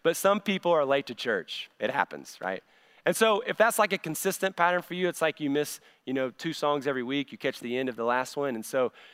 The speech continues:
you know, and then you're, you know, you're, you, 'cause you slept in, you were kinda late, um,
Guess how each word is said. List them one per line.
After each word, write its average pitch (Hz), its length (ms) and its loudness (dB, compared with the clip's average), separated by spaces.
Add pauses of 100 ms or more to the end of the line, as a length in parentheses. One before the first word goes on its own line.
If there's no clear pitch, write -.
(160)
you 120 120 -6
know, 120 140 -2
and 127 100 0
then 165 100 2
you're, 143 220 -2 (260)
you 147 200 0
know, 135 80 2
you're, 131 260 -4 (120)
you, 135 120 -16 (260)
'cause 170 140 -6
you 143 80 -8
slept - 260 -2
in, 156 180 2
you 139 80 -2
were 127 60 -6
kinda 120 200 0
late, 147 420 0 (320)
um, 131 340 -2